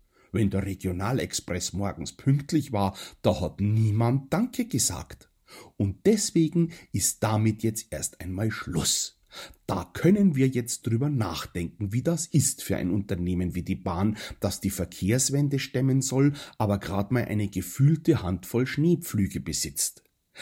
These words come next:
Dass für jedes Pommes im Bordbistro dem Gast inzwischen einen biologisch dynamischen Herkunftsnachweis vorliegt, aber für den Winter keinen Plan B in der Tasche hat.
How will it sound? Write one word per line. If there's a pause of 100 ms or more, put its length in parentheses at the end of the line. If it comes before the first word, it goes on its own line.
(180)
Dass
für
jedes
Pommes
im
Bordbistro
dem
Gast
inzwischen
einen
biologisch
dynamischen
Herkunftsnachweis
vorliegt, (280)
aber
für
den
Winter (260)
keinen
Plan
B
in
der
Tasche
hat.